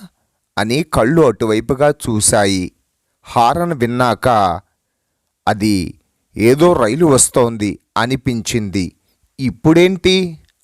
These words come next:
అని అనుకున్నాను. "ఆ, అది రైలే. అదేంటంటే, పెద్ద అధికారులు ఇన్స్‌పెక్షన్ చేసే ముందు ట్రాక్ అంతా కరెక్ట్గా లెవెల్లో ఉందా లేదా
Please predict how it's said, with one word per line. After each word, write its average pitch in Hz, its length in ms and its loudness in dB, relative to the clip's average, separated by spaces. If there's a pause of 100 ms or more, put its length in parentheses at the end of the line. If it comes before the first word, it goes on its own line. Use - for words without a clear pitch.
అని 143 180 0
అనుకున్నాను. 110 800 0 (800)
"ఆ, 127 640 -4 (360)
అది 117 180 -4
రైలే. 120 540 -2 (360)
అదేంటంటే, 135 1080 -2 (520)
పెద్ద 143 300 -4
అధికారులు 139 960 -4 (460)
ఇన్స్‌పెక్షన్ 175 840 -4 (140)
చేసే 147 340 0
ముందు 110 520 -2
ట్రాక్ 139 600 -2
అంతా 123 360 -2
కరెక్ట్గా 147 840 -2
లెవెల్లో 143 600 0
ఉందా 135 560 0
లేదా 123 680 0